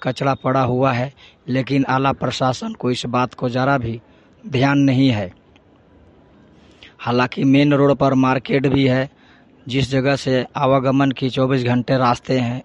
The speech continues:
और गाड़ियां भी चलती है और मार्केट तो है ही, बड़े-बड़े दुकान भी हैं। हालांकि वहां से अब तक उस कूड़े को हटाने का जद्दोजहद दिखाई नहीं दे पा रहा है।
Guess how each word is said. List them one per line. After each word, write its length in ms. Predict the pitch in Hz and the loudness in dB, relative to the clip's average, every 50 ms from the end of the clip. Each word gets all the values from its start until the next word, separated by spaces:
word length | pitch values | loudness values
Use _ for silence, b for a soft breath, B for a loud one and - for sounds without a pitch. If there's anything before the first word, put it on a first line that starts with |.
| - | -6
और 160 | - 123 123 123 | -4 -4 -4 -2
गाड़ियां 400 | 117 123 123 123 127 135 135 123 | -2 -2 -2 0 0 0 -2 -2
भी 100 | 123 123 | -2 -4
चलती 420 | - - 120 117 104 - 123 117 | -4 -4 -6 -6 -4 -4 -4 -4
है 220 | 101 98 101 98 - B B B B B B B - | -4 -6 -8 -10 -14 B B B B B B B -6
और 180 | 117 123 123 | -2 0 2
मार्केट 500 | 131 135 135 131 135 131 - 147 143 131 | 4 4 4 4 2 0 0 0 0 0
तो 120 | - - 131 | 0 0 0
है 160 | 123 120 127 | 0 2 2
ही, 240 | 143 143 127 135 131 | 2 2 2 2 0
बड़े-बड़े 480 | 120 135 131 139 135 127 131 131 135 | 0 0 0 0 0 -2 0 0 0
दुकान 480 | 127 123 127 - - 127 135 143 147 139 | 0 0 -2 -2 0 0 2 2 2 2
भी 140 | 127 131 120 | 2 2 0
हैं। 200 | 110 110 120 123 _ B B B B B B B | -2 -4 -6 -10 _ B B B B B B B
हालांकि 460 | - 127 123 135 131 131 - - 143 | -4 -2 0 0 0 -2 -2 -2 0
वहां 280 | 131 131 123 131 139 139 | 0 0 0 0 0 -2
से 160 | - - 233 | -2 -4 -4
अब 140 | 131 127 127 | -2 -4 -2
तक 220 | - - 151 131 - _ _ b b b b b b b b | -2 -2 -2 -2 -4 _ _ b b b b b b b b
उस 240 | 170 170 - - - | -6 -6 -6 -6 -10
कूड़े 360 | - - - 214 220 254 - | -12 -6 -4 -2 -2 -2 -2
को 160 | - 208 240 | -2 -2 0
हटाने 460 | 214 131 127 117 - 135 139 143 147 143 | 0 0 0 0 0 0 2 2 0 0
का 160 | - 139 135 | 0 -2 -2
जद्दोजहद 640 | 123 127 139 135 123 151 143 135 131 127 131 135 127 | -2 -2 -2 -2 -2 -2 -2 0 0 0 0 0 0
दिखाई 380 | 123 131 123 - - 131 131 131 | -2 -4 -4 -2 -2 -2 0 0
नहीं 220 | 131 127 123 127 | 0 0 0 -2
दे 120 | 120 131 120 | -2 -4 -4
पा 220 | - - 120 131 | -2 0 0 0
रहा 240 | 135 127 127 131 120 | 0 0 0 0 0
है। 200 | 107 107 107 107 | -2 -4 -6 -10